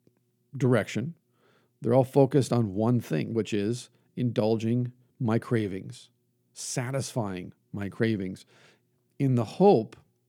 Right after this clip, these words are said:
the false belief, that this will actually make me happy. It'll make me comfortable. So then someone comes along and offers a corrective and says, "Actually, exercise is the key. Getting a good night's sleep is the key.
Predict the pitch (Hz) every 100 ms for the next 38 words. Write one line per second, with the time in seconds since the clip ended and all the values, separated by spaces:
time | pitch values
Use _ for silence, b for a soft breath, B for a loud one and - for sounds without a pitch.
0 | _ - 123 139 135 - 113 139 220 120
1 | - _ b b b b b _ 131 131
2 | 147 - 135 127 113 123 110 - 104 95
3 | 110 107 - - 113 117 113 104 - 95
4 | - - 156 _ _ _ _ _ _ _
5 | _ _ _ _ b - 147 160 127 165
6 | 180 147 113 127 151 143 117 123 117 113
7 | - 135 185 117 110 123 113 - b b
8 | b - 151 - 113 107 113 _ - 131
9 | 123 - - 160 - _ _ - 107 92
10 | - 113 90 b b b - 135 127 117
11 | 123 123 120 104 - 123 - - 120 101
12 | 104 - 107 131